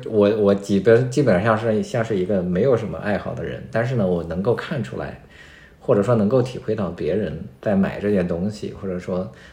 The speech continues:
他为什么要去消费这种行为，我是能够观察，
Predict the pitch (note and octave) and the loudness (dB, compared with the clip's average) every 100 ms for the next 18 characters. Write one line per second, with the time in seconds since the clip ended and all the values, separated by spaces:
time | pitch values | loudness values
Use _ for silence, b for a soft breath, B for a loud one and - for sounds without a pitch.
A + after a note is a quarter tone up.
0 | B - - C3+ F3+ G#2+ F#2+ E2+ F2 E2 | B -14 -4 0 2 2 0 -8 -8 -8
1 | E2 - - D#2+ D#2+ D2 - - _ _ | -10 -12 -10 -8 -8 -10 -14 -20 _ _
2 | - - - G2 D2+ - - E2+ B1+ E2+ | -20 -14 -2 -2 -2 -8 -12 -10 -12 -10
3 | D#2 G#2+ E2+ F2 F2 - G#2 F3+ - - | -8 -6 -6 -6 -6 -4 -2 -4 -6 -14